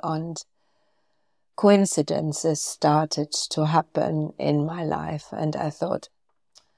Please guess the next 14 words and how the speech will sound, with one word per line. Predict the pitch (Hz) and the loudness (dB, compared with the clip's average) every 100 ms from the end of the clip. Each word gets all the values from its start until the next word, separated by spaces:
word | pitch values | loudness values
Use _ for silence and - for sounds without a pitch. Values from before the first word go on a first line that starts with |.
| _ _ _ - | _ _ _ -2
"Wow, | 262 160 135 _ _ _ _ _ _ _ _ _ _ _ | 0 0 -4 _ _ _ _ _ _ _ _ _ _ _
how | - - 285 | -10 0 0
did | 285 262 | 0 -2
this | 170 156 - | -2 -2 -6
come | - 156 160 | -10 -8 -8
about?" | - 151 - 151 - - | -4 -4 -4 -6 -10 -8
And, | 156 156 156 151 - | -2 0 0 -2 -2
uh, | 151 165 180 190 - - | -2 -2 -6 -10 -16 -4
of | 170 - | -4 4
course, | 208 - - - 175 | 4 4 -2 -4 0
over | 170 160 | 2 2
the | 156 147 | 0 0
years, | 160 147 135 151 165 - - | 4 2 2 -2 -6 -12 -10
um, | 156 156 - 160 | -6 -6 -6 -12